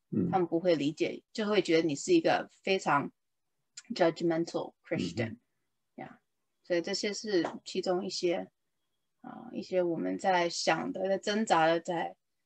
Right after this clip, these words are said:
Speaker 2: 呃，面对的问题，
Speaker 1: 嗯哼。
Speaker 2: 社会上面的问题。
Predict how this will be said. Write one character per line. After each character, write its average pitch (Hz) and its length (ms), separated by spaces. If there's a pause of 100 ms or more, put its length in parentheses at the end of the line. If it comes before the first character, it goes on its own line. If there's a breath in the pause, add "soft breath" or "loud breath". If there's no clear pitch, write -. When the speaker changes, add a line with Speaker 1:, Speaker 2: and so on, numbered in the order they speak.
(100)
Speaker 2:
呃， 170 360 (520)
面 240 260
对 196 180
的 147 140
问 165 220
题， - 320 (240)
Speaker 1:
嗯 117 80
哼。 104 60
Speaker 2:
社 180 120
会 - 100
上 - 240
面 - 160
的 - 60 (320)
问 226 180
题。 - 240